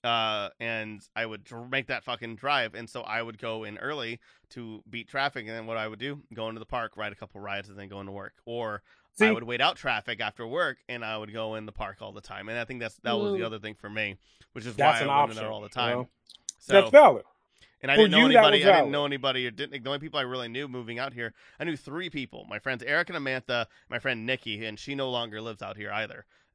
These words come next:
Speaker 1: And so that was it. And so everybody else I knew were from work. So.
Speaker 2: Yeah. Which is, which, once again, valid, but also because of, like, life struggle and all that stuff, I never really got to experience Disney. And my only experience was grad night.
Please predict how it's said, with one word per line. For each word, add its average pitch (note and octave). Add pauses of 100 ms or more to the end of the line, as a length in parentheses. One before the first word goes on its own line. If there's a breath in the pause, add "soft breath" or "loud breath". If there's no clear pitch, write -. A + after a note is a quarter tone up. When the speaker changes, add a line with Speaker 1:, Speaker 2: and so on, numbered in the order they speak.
Speaker 1:
And A2+
so A2
that A#2+
was A#2+
it. B2+
And A2+
so A#2
everybody B2+
else B2+
I B2+
knew C3+
were G2+
from A#2
work. - (880)
So. G2 (240)
Speaker 2:
Yeah. F#3
Which B3+
is, A3 (140)
which, A3+
once A3
again, G#3 (100)
valid, D3 (800)
but F3
also F3+
because D#3+
of, D3
like, A#2+
life E3+
struggle E3
and D3+
all D3
that F3
stuff, D#3 (300)
I D#3
never D#3
really D3
got C#3
to C#3
experience B2 (300)
Disney. C3 (460)
And C#3+
my D3
only D3+
experience C3
was A#2+
grad D3
night. F2+